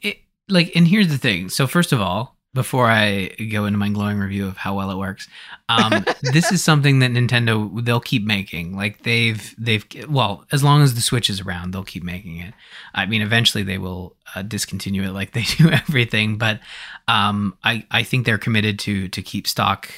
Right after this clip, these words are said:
Speaker 1: moving as, uh, for the foreseeable future. But yeah, it, I mean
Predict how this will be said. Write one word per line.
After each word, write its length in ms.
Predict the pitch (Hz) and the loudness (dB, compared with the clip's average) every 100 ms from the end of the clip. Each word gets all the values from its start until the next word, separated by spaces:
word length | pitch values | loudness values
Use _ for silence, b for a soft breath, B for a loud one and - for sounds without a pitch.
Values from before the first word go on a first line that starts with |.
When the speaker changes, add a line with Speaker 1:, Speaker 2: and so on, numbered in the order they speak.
| - - | -18 -10
Speaker 1:
moving 500 | 104 101 98 98 95 | -6 -4 -2 -2 -4
as, 360 | 92 - - - | -6 -8 -12 -14
uh, 220 | - 98 98 | -10 -10 -10
for 200 | - 107 | -10 -8
the 100 | 101 | -8
foreseeable 480 | - - 104 98 98 | -8 -6 -4 -6 -6
future. 440 | - 101 98 101 B B B B - | -6 -4 -4 -6 B B B B -2
But 280 | 123 107 _ | -2 -2 _
yeah, 320 | 147 160 175 | -2 2 2
it, 280 | 117 175 - - | 2 0 0 4
I 60 | |
mean 240 | 226 202 | 6 6